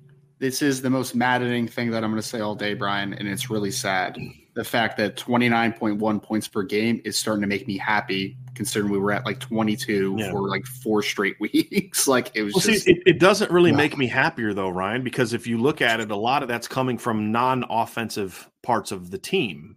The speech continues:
Speaker 2: I mean, they have scored three non-offensive touchdowns in the last thr-, two games. And so it just, it, I get what you're saying. I do, but it's kinda like, it's that glimmer of hope kinda thing. But look, the reality is if, if you,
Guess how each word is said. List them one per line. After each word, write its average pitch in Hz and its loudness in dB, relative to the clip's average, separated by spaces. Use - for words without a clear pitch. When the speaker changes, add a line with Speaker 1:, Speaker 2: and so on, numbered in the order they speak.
Speaker 2:
I 107 -6
mean, 117 -2
they 127 2
have 131 0
scored 131 -2
three 170 0
non-offensive 123 2
touchdowns 90 -6
in 92 -12
the 95 -10
last 92 -8
thr-, 92 -12
two 101 -8
games. 69 -16
And 110 2
so 117 4
it 113 -2
just, 127 -2
it, - -4
I 113 -2
get 117 2
what - -2
you're 139 -2
saying. 170 -2
I 107 -2
do, 131 4
but 117 -2
it's 107 -4
kinda 135 -4
like, 123 0
it's 113 -8
that 107 -2
glimmer 120 -2
of 107 -6
hope 127 -2
kinda 131 -2
thing. 139 -4
But 110 -2
look, 147 -4
the 104 -10
reality 123 2
is 104 -4
if, 101 -10
if 113 -6
you, 110 -2